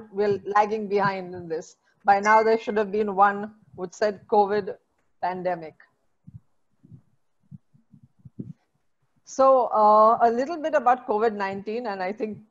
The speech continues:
uh, Mister Amitabh Kumar has given me the liberty to talk a little bit about covid nineteen itself. Uh, in, in life, there are a few life-changing periods of events that occur.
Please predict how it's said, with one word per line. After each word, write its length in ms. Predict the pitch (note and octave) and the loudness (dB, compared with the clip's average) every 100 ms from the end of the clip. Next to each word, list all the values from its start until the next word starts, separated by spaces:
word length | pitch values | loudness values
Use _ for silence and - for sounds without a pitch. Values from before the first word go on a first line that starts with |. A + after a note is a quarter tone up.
| G3+ | -2
uh, 200 | F#3+ F#3+ | 0 0
Mister 260 | F#3 - - | -2 -4 -2
Amitabh 520 | G3 G3 G#3 G3+ - | -2 0 2 2 0
Kumar 280 | G3+ G#3 G#3 | -2 0 0
has 140 | G3 | -2
given 340 | F3+ G3 G#3+ | -4 -6 -6
me 240 | G#3 G#3+ G3+ | -6 -6 -6
the 120 | G3+ | -6
liberty 480 | G3+ G3 G#3 G#3 G3+ G#3 | -4 -4 -6 -8 -10 -6
to 200 | G#3 - _ | -8 -8 _
talk 220 | A3 A3 | 2 4
a 40 | A#3 | 0
little 220 | A3 A3 | -2 -2
bit 180 | G#3+ G#3 | -4 -2
about 340 | G3+ G#3 G3+ | 0 0 -2
covid 300 | G#3 G3 G3+ | -4 -4 -4
nineteen 480 | F#3+ F#3 F#3+ G3+ G3 | -6 -8 -6 -8 -6
itself. 520 | F#3+ - F#3 F#3+ D#4 _ _ _ _ _ _ _ _ _ _ _ _ _ - | -10 -8 -6 -4 -6 _ _ _ _ _ _ _ _ _ _ _ _ _ -4
Uh, 260 | F3+ G3 - | 0 0 -2
in, 300 | C#4 F#4 D4+ _ | -6 -6 -10 _
in 260 | C4 E4+ A#3+ | -10 -8 0
life, 480 | A3+ A#3+ A3+ - - | 0 2 -2 -8 -6
there 240 | G3 A3 | -2 4
are 220 | A#3 A#3+ A#3 | 6 6 2
a 40 | |
few 640 | A#3 - C4+ D#4 F4 F4+ | -4 -10 -6 -4 -2 -2
life-changing 920 | F4 G3+ B3+ C4+ - A#3 A#3+ A#3+ A#3+ A#3+ | 0 0 0 -4 -6 -6 -4 -6 -8 -10
periods 460 | A3+ A3+ B3 B3+ G#3+ | -8 -6 0 0 0
of 140 | A3 | -4
events 460 | G#3 F#3 G3 A3+ - | -4 -4 -6 -8 -4
that 220 | G3 F#3+ E3+ | -2 -2 -6
occur. 500 | - G#3 F#3 D3 | -6 0 0 -2